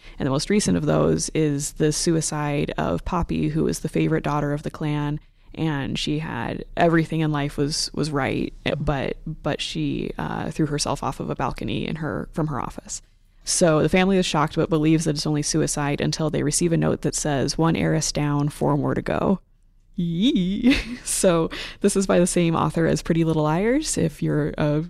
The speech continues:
fan of that series, uh, and of books and shows. Um, so you, you know that it's full of dishy gossip and rich people behaving badly and secrets that have been buried amongst,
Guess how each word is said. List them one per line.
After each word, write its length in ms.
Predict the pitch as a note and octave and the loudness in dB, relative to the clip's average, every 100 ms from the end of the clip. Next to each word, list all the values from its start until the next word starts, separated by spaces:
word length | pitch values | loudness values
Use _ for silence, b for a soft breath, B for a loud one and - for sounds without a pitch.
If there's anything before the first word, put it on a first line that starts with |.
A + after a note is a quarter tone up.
| F#3 | -10
fan 340 | - - D3+ D3+ | -8 -2 0 0
of 140 | D#3 | 0
that 380 | E3+ D#3+ - - | -2 -2 -4 -6
series, 500 | - F#3+ F#3+ G3+ G3+ | 2 4 4 2 0
uh, 240 | - G3 - | 0 -2 -2
and 260 | E3+ D#3+ - | 0 0 -2
of 260 | F#3 E3 - | -2 -2 0
books 260 | F3+ F3+ - | 0 0 0
and 200 | E3+ F3 | 0 0
shows. 360 | F#3 F#3 A3+ B B B B - | 2 2 2 B B B B 0
Um, 280 | F3 D#3+ D#3+ | 2 4 2
so 180 | - E3+ | 2 4
you, 160 | D#3+ D3 D3 | 6 4 0
you 120 | E3+ E3+ | 2 6
know 220 | E3+ E3 | 6 6
that 120 | D#3+ | 4
it's 120 | D3+ | 2
full 220 | - D#3+ | 2 2
of 100 | D#3 | 4
dishy 300 | D3+ D3+ E3 | 2 0 0
gossip 500 | D3+ D3 D3 D#3+ E3 - | 0 0 0 0 0 0
and 320 | D#3 D3+ D3 | -2 0 2
rich 180 | D3+ D3+ | 2 0
people 260 | - D#3 D#3 | -2 -2 0
behaving 380 | D#3 D#3 D3 | 0 0 2
badly 500 | C#3+ C#3 C#3 C#3+ C#3 C3 | 0 0 -2 0 0 0
and 200 | C#3+ D3 | -2 -2
secrets 460 | - - D#3 - | -4 -2 -2 -2
that 160 | D3 - | -2 -2
have 260 | D#3 C#3+ | -4 -6
been 400 | - D3 C#3 C3+ D3 - | -4 -4 -4 -6 -8 -12
buried 520 | D#3 D3+ C#3+ D3 D3 E3 | -2 0 0 -2 -2 0
amongst, 540 | D#3+ C#3 - - - | -2 -2 -4 -8 -10